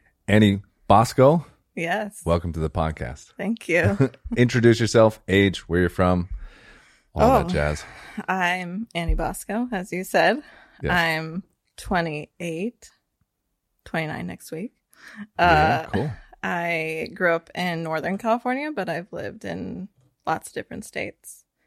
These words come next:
Speaker 2: before I ended up here in Austin, like, uh, five years ago, twenty seventeen. So I
Speaker 1: Yeah.
Speaker 2: moved, yeah.
Speaker 1: And you're about to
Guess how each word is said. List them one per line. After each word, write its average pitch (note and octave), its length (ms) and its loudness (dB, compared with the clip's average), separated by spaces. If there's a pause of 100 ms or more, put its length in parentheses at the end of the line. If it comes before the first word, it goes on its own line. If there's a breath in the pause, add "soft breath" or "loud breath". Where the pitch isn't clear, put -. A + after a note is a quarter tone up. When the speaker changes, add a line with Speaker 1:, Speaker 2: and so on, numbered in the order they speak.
(120)
Speaker 2:
before - 340 -8
I E3 60 -6
ended F3 200 -10
up D#3 200 -12
here B3 340 -2 (200)
in F#3+ 120 -8
Austin, C4+ 500 -6 (540 soft breath)
like, F3 340 -8
uh, F3+ 440 -8
five F3+ 300 -6
years F#3+ 220 -8
ago, A3 240 -8 (360)
twenty G#3+ 460 -4
seventeen. G#3 580 -10 (220 soft breath)
So - 160 -6
I - 40 0
Speaker 1:
Yeah. - 40 0
Speaker 2:
moved, A#3 380 -8
yeah. B3 120 -12
Speaker 1:
And E2+ 80 0
you're E2 100 0
about E2 240 -2
to D#2 220 -4